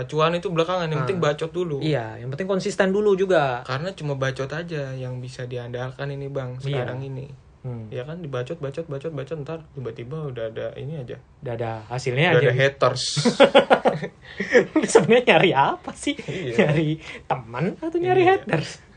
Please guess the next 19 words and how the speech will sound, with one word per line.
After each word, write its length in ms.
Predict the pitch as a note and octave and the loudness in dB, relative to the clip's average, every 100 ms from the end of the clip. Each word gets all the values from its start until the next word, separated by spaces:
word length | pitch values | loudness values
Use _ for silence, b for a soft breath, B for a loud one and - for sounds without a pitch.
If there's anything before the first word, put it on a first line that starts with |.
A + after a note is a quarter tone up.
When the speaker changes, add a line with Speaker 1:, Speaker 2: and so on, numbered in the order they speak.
| - b b b b - | -20 b b b b -20
Speaker 1:
Betul 140 | - | -20
juga. 300 | - - - - - - C#3 B B B B D3 B D#3 C#3 | -16 -16 -16 -20 -20 -18 -18 B B B B -16 B -16 -10
Speaker 2:
Iya, 260 | C3 B2+ A#2 | -4 -4 -4
iya, 180 | A#2 A2 | -4 -6
iya, 200 | A2+ G#2+ | -8 -8
iya 200 | B2+ C3+ | -4 -2
sih, 160 | C3 | -2
Yus. 240 | B2+ - - - _ - | -6 -10 -20 -20 _ -18
Tapi 320 | A#2+ D#3 D3+ | -6 -2 0
ya 420 | C3 B2 A#2+ B2 - - | 0 -2 -4 -8 -14 -18
yang 180 | D#3+ B2+ | -8 -4
paling 300 | B2+ B2 B2 | -4 -4 -8
penting 400 | B2+ B2 B2+ B2 | -10 -8 -8 -8
juga 240 | A#2+ B2+ | -8 -6
sih 240 | C#3 D#3+ D3+ - - - - - | -6 -6 -8 -14 -18 -18 -18 -12
jangan 240 | A#2+ A#2+ | -10 -8
sampai 320 | A#2 A#2+ D3 | -10 -6 -6
kita 180 | C#3 D3 | -4 -6
bikin, 300 | B2 - | -8 -10